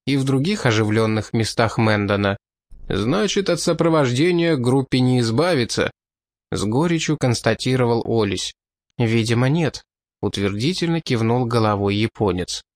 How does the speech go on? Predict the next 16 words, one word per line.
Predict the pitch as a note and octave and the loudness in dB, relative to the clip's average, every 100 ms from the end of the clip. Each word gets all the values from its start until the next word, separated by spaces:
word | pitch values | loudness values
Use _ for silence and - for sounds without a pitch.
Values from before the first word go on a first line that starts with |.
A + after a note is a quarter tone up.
| _ _ - | _ _ -4
«А | G#2 | 0
потому | G2+ G2 G2+ A#2 C3+ - - | 0 2 2 2 -2 -6 -2
надо | B2 B2+ C3 | 0 0 -2
очень | C#3+ E3+ E3 E3+ | -2 -2 0 -2
тщательно | D#3+ - D#3 D#3+ D#3+ D#3 | 0 -2 -2 -2 0 -2
продумывать | - D3+ C#3+ C#3+ D3 C#3 C#3 | 0 0 2 2 2 0 -2
все | - C3 A#2+ | -2 -2 0
свои | - A#2 A2+ | 0 2 0
действия. | A2 A#2+ A#2 - G#2 F#2+ D#2 - _ _ | 0 0 0 -2 -2 -2 -2 -10 _ _
Каждый | - C3 D3+ D3+ D3+ | 0 2 2 0 -2
шаг | - D3 D3 C3 | 0 0 0 2
должен | C#3 D3 C#3 C3+ | 2 4 2 2
быть | C3+ A#2+ | 0 0
выверен | A2+ B2 A#2+ A#2+ A#2 | 2 2 2 0 0
и | A#2+ | -2
взвешен. | A2+ A2+ D3 D3 - F2+ | -2 0 0 0 -2 -4